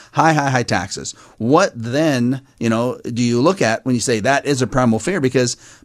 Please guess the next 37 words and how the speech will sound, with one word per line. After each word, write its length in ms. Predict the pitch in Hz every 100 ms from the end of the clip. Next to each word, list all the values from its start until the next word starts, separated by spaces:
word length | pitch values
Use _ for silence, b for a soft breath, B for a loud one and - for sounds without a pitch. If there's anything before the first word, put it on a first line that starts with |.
| -
people 260 | 202 185
don't 200 | 170 170
understand 400 | 170 170 165 147
taxes. 400 | 175 202 - 110
So 80 | 143
if 60 | 135
you 60 |
don't 140 | 156 139
understand 500 | 147 135 175 196 190
things, 280 | 135 143
of 100 | 143
course 300 | - 175 190
you're 120 | 131 123
worried 320 | 113 123 151
about 200 | 104 110
them. 80 | 110
Of 80 |
course 180 | 151 160
you're 100 | 131
fearful 560 | - - - 151 165 139
for 200 | - 110
them. 140 | 104
That's 180 | 123 147
what 140 | 101 95
freaks 280 | 151 139
us 140 | 123 131
out, 200 | 139 -
the 100 | 117
uncertainty. 760 | 110 107 170 196 110 104 78 B B B
Uh, 220 | 117 120 123
what 340 | - 147 151
we 100 | 147
find 380 | - 131 202 202
is 420 | 120 131 151 - -
usually 720 | 135 147 220 349 131 107 113
most 360 | 123 151 185 -
people, 420 | 170 156 156